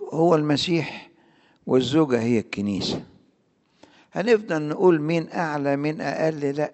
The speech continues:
المسيح والكنيسة دول حاجتين مرتبطين ببعض.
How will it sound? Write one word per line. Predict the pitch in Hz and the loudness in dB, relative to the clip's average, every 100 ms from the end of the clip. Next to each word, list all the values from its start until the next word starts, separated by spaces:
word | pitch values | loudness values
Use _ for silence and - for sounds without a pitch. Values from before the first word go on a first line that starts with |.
| - | -4
المسيح | 147 151 131 - 160 131 | -4 -2 -2 -2 -4 -4
والكنيسة | 131 120 - 135 143 160 135 156 143 - _ - _ _ - | -4 -4 -2 -2 -2 -2 -2 -4 -4 -8 _ -20 _ _ -12
دول | 113 113 147 170 151 123 - - - _ _ | -8 2 4 4 2 -2 -6 -16 -20 _ _
حاجتين | - - - 131 - - 160 160 156 139 127 - - _ _ - | -16 -14 -6 -6 -6 -6 -2 0 0 -2 -8 -14 -20 _ _ -6
مرتبطين | 117 107 - 123 110 117 - 147 120 | -2 -2 -2 -4 0 -2 0 -2 -2
ببعض. | 95 95 104 73 71 - | -4 -6 -6 -8 -12 -18